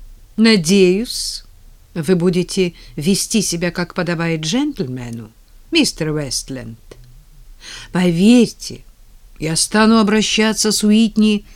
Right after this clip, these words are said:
со всем почтением и уважением, которых она заслуживает", вежливо пообещал Клейтон. Вторая партия началась немедленно, вслед за тем, как первую Уитни удалось свести в ничью.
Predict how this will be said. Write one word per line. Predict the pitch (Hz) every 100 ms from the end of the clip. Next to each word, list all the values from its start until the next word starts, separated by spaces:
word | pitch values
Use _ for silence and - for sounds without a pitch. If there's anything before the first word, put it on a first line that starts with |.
| - - -
со | - - 147
всем | - 180 170
почтением | 170 - - 185 190 180 175
и | 180
уважением, | 180 160 160 175 190 190 180 175 - -
которых | 175 185 170 175
она | 170 175
заслуживает", | 170 - 175 165 120 110 87 - -
вежливо | 147 180 185 175 196 214 262
пообещал | - 135 127 - - 160 -
Клейтон. | 135 110 - - - - - - _ - - - - - -
Вторая | - 185 185
партия | 180 175 165 180
началась | 165 160 170 165 160
немедленно, | 220 233 208 185 151 170 190 240 - - - - -
вслед | - 202 196 185
за | 165 185
тем, | - 277 247
как | 170 - - -
первую | - 202 165 165 165
Уитни | 190 233 -
удалось | 208 165 143 165 -
свести | - 143 123 -
в | 131
ничью. | 127 117 - -